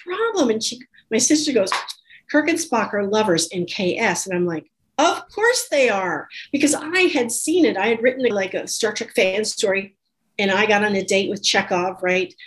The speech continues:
And that was my fantasy. And at the, I drew a little drawing, and at the other end of the table, Kirk and Spock are sitting together. So I knew even before I knew. Years I spent reading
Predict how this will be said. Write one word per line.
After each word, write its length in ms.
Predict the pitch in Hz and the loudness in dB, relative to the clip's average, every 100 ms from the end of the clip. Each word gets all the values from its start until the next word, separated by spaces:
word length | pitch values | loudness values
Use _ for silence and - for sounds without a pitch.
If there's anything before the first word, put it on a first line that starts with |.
| - _ | -20 _
And 120 | 180 | -4
that 100 | 175 | -2
was 160 | 240 233 | -2 0
my 120 | 226 | 0
fantasy. 580 | 226 226 202 196 190 - | 2 2 2 -2 -2 -4
And 100 | - | -4
at 100 | 196 | -4
the, 200 | 196 190 - _ _ - | -4 -10 -14 _ _ -8
I 40 | |
drew 240 | 202 226 | -2 0
a 100 | 240 | 2
little 340 | 254 269 262 - - | 0 -2 -4 -8 -2
drawing, 320 | 285 349 247 | 0 2 2
and 100 | 220 | 2
at 120 | 214 | 2
the 120 | 220 208 | 0 0
other 200 | 254 311 | 0 0
end 160 | 330 330 | 4 4
of 60 | |
the 80 | 294 | 4
table, 480 | 294 370 320 262 262 - - | -2 0 2 2 0 -8 -2
Kirk 140 | 285 | 2
and 80 | 302 | 4
Spock 260 | 285 214 208 | 4 0 -2
are 60 | 208 | -2
sitting 280 | - 190 | -2 -2
together. 360 | 180 170 165 - _ _ _ _ _ _ _ _ | 0 0 -2 -4 _ _ _ _ _ _ _ _
So 200 | - 254 | -4 -2
I 140 | 262 339 | 2 4
knew 280 | 269 269 254 | 4 2 2
even 260 | 247 247 | 2 0
before 340 | 233 - 220 190 | -4 0 2 2
I 100 | 185 | 0
knew. 400 | 196 190 147 - _ _ - - | 2 2 2 -2 _ _ -20 -20
Years 580 | - - 254 349 359 277 | -20 -6 0 2 2 0
I 80 | 214 | -2
spent 360 | 196 - 196 190 | -4 -2 -2 0
reading 360 | 180 170 165 | -2 -2 -8